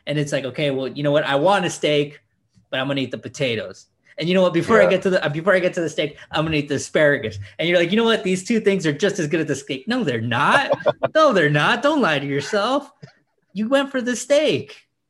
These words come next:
Speaker 2: Yeah.
Speaker 1: Go eat the steak. So, so that's, that's my thing. If, if you're listening, you're like, "Hey, what's the secret to getting ahead?" It's attention to sales. It's attention to sales. And, and I know a lot of people don't wanna do the sales and they wanna believe, "Hey, look, the sales will come eventually. And if my,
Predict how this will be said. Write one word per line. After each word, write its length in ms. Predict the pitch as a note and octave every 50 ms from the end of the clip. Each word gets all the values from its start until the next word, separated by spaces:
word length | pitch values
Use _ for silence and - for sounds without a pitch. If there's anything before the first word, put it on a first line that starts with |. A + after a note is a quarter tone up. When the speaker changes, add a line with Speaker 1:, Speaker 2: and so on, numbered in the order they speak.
| _ _
Speaker 2:
Yeah. 100 | A2 G#2+
Speaker 1:
Go 200 | G2 F#2+ - G#3+
eat 120 | A#3+ A3 A3+
the 80 | A3 G#3+
steak. 400 | G#3 - - - G#3 C3+ A#2 -
So, 220 | - D3+ D3 C#3+
so 120 | - D#3+
that's, 220 | D3+ E3 E3 D#3 -
that's 220 | - B2 C#3 -
my 100 | C3 A#2
thing. 200 | A2 G#2+ G#2 A2+
If, 120 | A2+ A2+ A2+
if 220 | A2 B2 - -
you're 120 | C#3 D3
listening, 340 | C#3 C3+ B2+ C3 - B2 A#2+
you're 180 | A2+ A2+ A#2 A#2
like, 180 | A2+ G#2+ G#2
"Hey, 140 | B2+ D3 C3+
what's 220 | A2+ C3 C#3 C#3+ -
the 60 | -
secret 320 | - - D#3 D3 C#3+ C3+ -
to 60 | C#3+
getting 280 | B2+ B2+ C3 C3 C3
ahead?" 360 | B2+ C3+ D3+ D#3 C3+ A2 - - _ _ _ _ _ _ _ _ _ G2+
It's 80 | G2+ -
attention 340 | B2+ - F#3+ F3 E3+ D#3
to 60 | B2+ A#2
sales. 460 | A2+ C3 A#2 - - - - _ _ _ _ _ _ _
It's 80 | _ -
attention 260 | - D3+ C#3 B2 A2
to 60 | G#2
sales. 300 | G#2+ - - - - _ _ C3+
And, 120 | C#3 C3
and 140 | - C3+ C3+
I 60 | C3
know 120 | C#3+ D3+
a 20 | D#3 D3+
lot 80 | C#3 C3+
of 60 | C3
people 180 | C#3 B2+ A#2+
don't 220 | A2 A#2 A2 A2 A2
wanna 160 | A2+ A2+ A#2+
do 160 | A#2+ B2+ B2+
the 80 | B2+ B2
sales 400 | A#2+ - C3+ C3 C3 C3+ C3 - _ _ _ _ _ _ _
and 100 | - A#2+
they 40 | F3+ F3+
wanna 200 | B2 A#2+ A#2+ A2
believe, 340 | A2+ A#2 A#2 A#2 A#2 A2+
"Hey, 200 | A2+ C3 A#2+ A#2+
look, 220 | A#2 A#2 A#2 A2 -
the 60 | A2+
sales 220 | - - B2 A#2
will 100 | A2+ A2+
come 200 | A2 - A#2+ G#2+
eventually. 500 | G#2 A2 C#3 D3+ D#3+ D3 - - C#3 C3+
And 100 | B2+ A#2+
if 120 | A#2 A2+ -
my, 180 | A2+ A2 A2